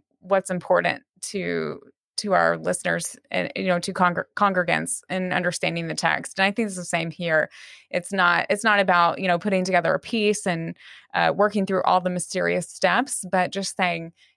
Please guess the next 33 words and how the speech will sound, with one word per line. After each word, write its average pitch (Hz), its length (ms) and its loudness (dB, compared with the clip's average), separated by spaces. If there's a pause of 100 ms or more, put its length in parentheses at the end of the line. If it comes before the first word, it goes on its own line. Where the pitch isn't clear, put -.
(140)
"This 190 340 0
is 175 160 0
why 165 260 4
this 160 200 -4
matters." 151 600 0
If - 140 -2
there's 180 260 2
an 180 80 0
important 208 440 0
thing 190 200 -2
about 175 220 2
the 165 60 -8
background, 180 640 2
about 160 340 2
the 175 100 4
way 165 200 2
that 165 120 0
it 147 40 -2
was 165 140 -8
read 170 180 2
in 165 100 -6
early 156 240 -2
Jewish 175 320 -4
literature 190 360 0
or 175 60 0
something 175 320 -2
like 160 180 -2
that, 170 260 4
I 180 80 2
th-, 175 160 -2
I 196 80 2
think 208 140 -2
that - 140 2